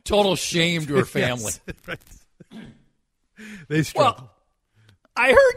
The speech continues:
Speaker 1: you yesterday. You basically said they choked, that the nerves got to 'em.
Speaker 2: I think it did. I mean, I can call. I can say that. I think they'd agree with me.
Speaker 1: And then, Dave, again, as I was listening, he's like, "I sensed it.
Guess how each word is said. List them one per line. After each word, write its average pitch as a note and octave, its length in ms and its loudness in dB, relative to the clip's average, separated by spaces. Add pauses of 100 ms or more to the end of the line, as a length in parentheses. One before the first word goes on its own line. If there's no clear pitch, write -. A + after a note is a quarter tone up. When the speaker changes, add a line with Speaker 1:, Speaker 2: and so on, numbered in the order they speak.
(120)
Speaker 1:
you G#4 80 -10
yesterday. D4+ 480 -2
You A#3 200 -4
basically A4 360 -4
said C4+ 260 -2
they A3 120 -2
choked, - 580 -4
that G#3 140 -4
the A3+ 100 -2
nerves F4 520 -2
got C3 320 -4
to A#2+ 100 -16
'em. - 40 -18 (540)
Speaker 2:
I A#2 80 -10
think A#3+ 180 -2
it A#3 80 -8
did. E4 320 0
I G#3+ 80 2
mean, F#3 140 0
I G#3+ 80 0
can B3+ 160 -6
call. D3+ 340 2
I F#3 120 0
can D#4+ 120 -4
say C#3+ 260 -2
that. F3+ 220 0
I A3 80 -2
think G#3+ 140 -4
they'd A3 160 2
agree A3+ 280 -2
with C#4 200 -2
me. A#2+ 160 -2 (1400)
Speaker 1:
And G#3 140 -2
then, A#3+ 180 0 (460)
Dave, F3 380 0
again, F3+ 440 -2 (320)
as E3+ 160 -4
I F3+ 80 2
was F#3 180 -4
listening, G3 380 -8
he's C3 120 -8
like, C3+ 260 -4 (600)
"I F#3+ 160 4
sensed D3 500 -4
it. C#3+ 180 -4